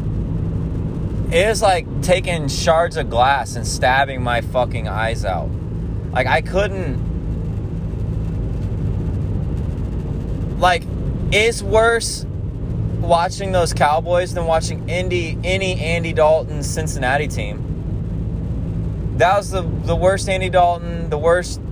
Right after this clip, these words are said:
I, they just weren't a good match, period. For some reason, they didn't, it was awful.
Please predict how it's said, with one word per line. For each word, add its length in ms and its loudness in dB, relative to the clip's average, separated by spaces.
I, 320 -2
they 220 2
just 200 -4
weren't 300 0
a 80 2
good 320 0
match, 600 -2
period. 540 -2
For 140 -4
some 320 -2
reason, 260 -2
they 100 0
didn't, 1600 -4
it 100 4
was 140 0
awful. 460 2